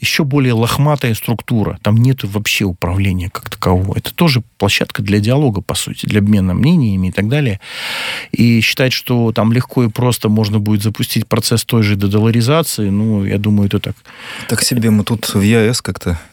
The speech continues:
Speaker 2: тяжело справляемся с дедоларизацией.
Speaker 1: Увы и ах, да. То есть наш опыт показывает. Да, асиан, казалось бы, очень крутые ребята, у них тоже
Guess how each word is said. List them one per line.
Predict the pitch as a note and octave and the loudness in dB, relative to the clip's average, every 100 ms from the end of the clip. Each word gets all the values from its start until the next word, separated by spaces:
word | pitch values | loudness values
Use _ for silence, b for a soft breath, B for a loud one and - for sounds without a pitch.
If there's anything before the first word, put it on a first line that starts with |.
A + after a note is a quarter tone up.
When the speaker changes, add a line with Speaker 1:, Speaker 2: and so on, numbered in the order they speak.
| _ | _
Speaker 2:
тяжело | - G2 G2+ | -4 0 0
справляемся | F#2 - F#2+ F#2 F2+ E2+ - F2 | 0 0 0 2 2 0 -2 -4
с | F#2+ | -2
дедоларизацией. | G2 G#2 G2+ G#2+ G#2 G#2+ F#2+ F#2+ - F#2+ E2+ G2+ D3+ | 0 2 2 2 2 2 0 -2 -2 -4 -4 -2 2
Speaker 1:
Увы | D3+ F#3+ F#3 | 4 4 2
и | A#2+ | 2
ах, | F#2 - - _ | -2 -4 -12 _
да. | G2+ G2 E2+ | -2 -2 -2
То | - | -4
есть | - | 0
наш | E3 - | 0 0
опыт | B2+ - | -4 -4
показывает. | - G#2 G2+ G#2+ C#3 | -4 -2 0 0 0
Да, | B2 | 0
асиан, | C#3+ - D#3+ A#2 F#2+ - | -2 0 0 0 -2 -8
казалось | - G#2+ G#2 F2+ F2+ | -6 -2 0 0 -2
бы, | F#2+ | -4
очень | - C3+ B2 | -2 0 2
крутые | A2 A2+ A#2 A2 | 0 0 0 0
ребята, | G#2+ B2+ C#3 G#2+ | 0 0 -2 -2
у | |
них | G2+ - | -2 -2
тоже | B2 G2+ F#2+ | -4 -4 -4